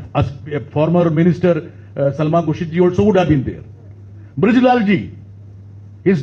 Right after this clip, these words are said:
daughter is a dietitian in, uh, Kuwait. His son-in-law is a doctor there, acclaimed doctor. Brijlal ji's daughter makes it a point that she carries kilograms of sweet for the Pakistani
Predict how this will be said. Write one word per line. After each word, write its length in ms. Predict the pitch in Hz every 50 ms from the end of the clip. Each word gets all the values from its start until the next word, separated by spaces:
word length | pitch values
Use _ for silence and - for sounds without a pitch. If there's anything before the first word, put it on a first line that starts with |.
| 139
daughter 260 | 180 202 220 226 233 226 226
is 80 | 196 208 208
a 40 | 170
dietitian 440 | 185 208 214 214 233 208 - 214 202 214
in, 60 | 208 196
uh, 300 | 190 180 165 156 151 - -
Kuwait. 300 | 208 254 247 208 - - - - - - - - - - - - - - - - - - - 165
His 80 | 170 - -
son-in-law 360 | 185 202 214 226 214 220 214 208 202
is 60 | 175 196
a 20 | 156 185
doctor 220 | 202 196 196 233 220 196
there, 140 | 208 185 156 151
acclaimed 320 | - - 220 254 247 233 214 220
doctor. 280 | - - - 143 107 - - - - - - - - - - - 120 147
Brijlal 400 | 165 175 165 180 196 196 196 190 190 190 175 170
ji's 260 | 190 202 220 190 - - - - - - - - - - - - 117 117 151
daughter 280 | 165 185 - 208 214 202 175 165 170
makes 180 | 196 190 - 214
it 80 | - - 208
a 40 | - - 190
point 220 | 190 196 202 185 170 185
that 140 | 196 214 220 - - - - - - - -
she 120 | - 190 - - 170
carries 400 | 175 185 196 214 220 220 127 - - - - - - - - - - -
kilograms 600 | 170 190 208 180 190 190 196 208 208 208 - - 196 185
of 80 | 175 - - -
sweet 260 | - 247 254 247 - - - - - - - - -
for 100 | 175 180 180 165 214
the 80 | 220 240 233 - - - - - - - 165
Pakistani 560 | 180 - - 226 - - - 233 226 226 226